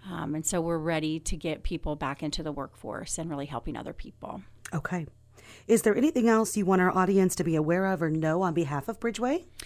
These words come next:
Speaker 1: Just to continue to work really hard on self-care. Um, it's, it's been a, it's been a rough year and a half for everyone. And so,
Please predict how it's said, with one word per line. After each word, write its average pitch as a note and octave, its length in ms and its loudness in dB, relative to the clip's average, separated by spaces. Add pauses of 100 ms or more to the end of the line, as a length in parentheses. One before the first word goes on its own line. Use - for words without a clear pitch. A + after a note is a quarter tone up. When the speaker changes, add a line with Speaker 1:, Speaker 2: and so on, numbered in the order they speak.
(300)
Speaker 1:
Just C4+ 380 6
to - 60 0
continue D4 580 8
to B3+ 160 4
work G3+ 300 0
really G3 200 4
hard E3+ 380 2
on E3+ 180 2
self-care. E3 800 -2 (420)
Um, E3 360 0
it's, - 400 0
it's A3 240 0
been G3+ 220 4
a, F#3+ 200 2 (140)
it's G#3+ 220 0
been B3 160 4
a B3 60 2
rough F#3+ 440 0
year F#3 240 0
and F3+ 100 2
a F3 40 0
half E3 320 -2
for - 280 -4
everyone. E3+ 880 -2 (380)
And E3+ 300 0
so, F3 720 0